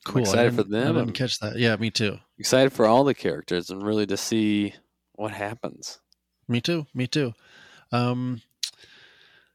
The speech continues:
Speaker 2: all right, cool. Well, we talked about this on the break,
Speaker 1: Mm-hmm.
Speaker 2: but I think that since things are kind of heating up,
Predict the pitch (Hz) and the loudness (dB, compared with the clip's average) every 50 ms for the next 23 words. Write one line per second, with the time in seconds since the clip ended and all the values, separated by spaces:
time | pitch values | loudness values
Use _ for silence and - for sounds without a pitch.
0 | _ - _ _ - 147 165 151 - - - - - 170 151 120 113 113 117 123 | _ -20 _ _ 0 0 0 0 -2 -4 -12 -6 -2 0 0 2 2 0 0 -2
1 | 147 143 - - 180 170 - - 165 165 156 139 - - 143 135 135 135 - - | -4 -4 -2 -2 -2 -2 -2 -2 0 0 0 0 0 -2 0 0 0 -2 -2 -2
2 | - - - - - 110 123 117 117 120 120 120 123 107 107 117 107 101 98 98 | -2 -4 -6 -8 -6 -4 -2 0 0 0 0 -2 -4 -2 0 0 2 2 0 -2
3 | - - - _ _ _ _ _ _ _ _ - 113 107 110 117 117 113 113 - | -6 -12 -20 _ _ _ _ _ _ _ _ -12 -6 -2 0 0 0 0 -2 -4
4 | - - 120 113 - - - - - - - - 143 151 165 175 160 - - - | -4 -6 -6 -6 -6 -10 -18 -20 -18 -12 -4 -2 -2 -2 -2 -4 -6 -10 -14 -12
5 | - - 113 101 110 110 107 107 107 101 - - - 117 107 101 - - - - | -10 -10 -6 -2 0 0 0 0 -2 -2 -2 -2 -2 -2 0 -2 -2 -4 -4 -10
6 | _ _ _ - - 139 143 139 131 139 - - 131 127 123 117 - - 127 123 | _ _ _ -4 -2 0 0 0 -2 -4 -2 -2 -2 0 0 -2 0 0 0 0
7 | 120 117 113 110 107 107 - - | 2 2 2 2 0 0 -2 -6